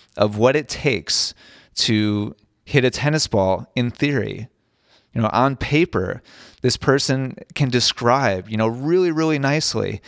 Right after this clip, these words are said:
and eloquently and correctly what it takes. But understanding and doing are completely different things. Understanding is only the first step in the journey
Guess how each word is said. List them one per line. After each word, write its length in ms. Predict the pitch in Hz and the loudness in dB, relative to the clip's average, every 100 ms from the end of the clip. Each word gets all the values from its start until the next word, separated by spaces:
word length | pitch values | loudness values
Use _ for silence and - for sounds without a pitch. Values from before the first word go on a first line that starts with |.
| - - | -20 -10
and 120 | - 107 | -2 2
eloquently 640 | 123 139 - 113 107 98 | 4 2 2 -2 -2 -2
and 160 | 104 127 | -2 -2
correctly 680 | - 170 190 - 101 87 90 - _ | 0 2 2 0 -2 -2 -8 -18 _
what 180 | - 113 | 0 2
it 80 | 131 | 2
takes. 520 | - 165 - - - - _ _ _ _ _ _ _ - | 0 -2 -2 -6 -8 -12 _ _ _ _ _ _ _ 0
But 180 | 131 113 | 2 2
understanding 800 | 117 147 170 - 160 147 147 143 139 | 2 2 0 2 2 2 2 0 0
and 280 | 113 107 101 | -2 -2 0
doing 540 | 143 170 113 92 - - _ - - _ - _ - | 0 2 0 -4 -10 -14 _ -20 -20 _ -20 _ -2
are 120 | 107 | 0
completely 1120 | 110 - 135 120 - 143 170 185 123 107 101 101 _ _ _ - | 2 2 0 0 -4 -2 0 0 -2 -2 -2 -8 _ _ _ -10
different 460 | 104 123 123 120 104 | 0 2 2 0 0
things. 480 | 113 104 98 101 - - - - - | 0 0 -4 -8 -10 -12 -20 -6 0
Understanding 1000 | 127 151 - - 165 175 107 98 104 - - - | 2 2 0 2 2 2 0 -2 -6 -10 -20 -6
is 160 | - 113 | 0 2
only 160 | 135 139 | 2 2
the 100 | 120 | 0
first 460 | - - 165 - | -2 0 2 2
step 400 | - 143 135 - | 0 2 0 0
in 160 | - 113 | -2 0
the 80 | 107 | 2
journey 500 | 104 120 117 104 | 2 2 2 0